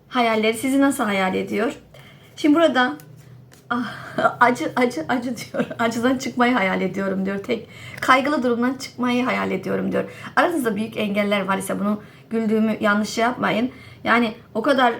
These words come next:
ironik bir şey var burada. Çok, o, siz ya, belki de sizden bahsediyor. Siz böyle çok, e, demoralize olan bir yapınız olabilir. Alıngan bir yapınız vardır.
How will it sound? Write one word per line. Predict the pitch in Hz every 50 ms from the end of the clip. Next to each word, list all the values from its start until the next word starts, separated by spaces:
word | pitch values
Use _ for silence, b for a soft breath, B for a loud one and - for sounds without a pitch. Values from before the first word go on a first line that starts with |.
| - - -
ironik | - 233 240 247 262 294 - -
bir | 247 233 220
şey | - - 240 233 233
var | 208 196 196 196 196
burada. | 208 208 202 196 233 277 302 B B B B B B B B B B B B B _
Çok, | - 302 294 - -
o, | - - 240 233 208 - - - - - - -
siz | 214 - - 262 262 254 240 -
ya, | 254 247 226 220 202 - - - _ _ _ _ _ _ _ _ _ _ _ _ - - - -
belki | - 294 330 330 - 277
de | 311
sizden | 320 - 277 262 247 277 262 247
bahsediyor. | 220 202 208 208 - 208 196 - 196 196 202
Siz | - - 277 262 247 233
böyle | 247 240 240 233 233
çok, | - 254 233 - - - - -
e, | 220 214 208 214 - - B B B B B B B
demoralize | - 240 233 233 233 233 226 226 214 233
olan | 233 226 226 220 220 214
bir | 220
yapınız | 208 214 214 - 233 220 208 202
olabilir. | 214 208 214 202 208 208 202 208 208 B B B B B -
Alıngan | 226 226 233 247 254 240 247 254 254
bir | 233
yapınız | 226 233 226 220 226 226 220 220 214 214
vardır. | 214 214 208 202 208 - 214 214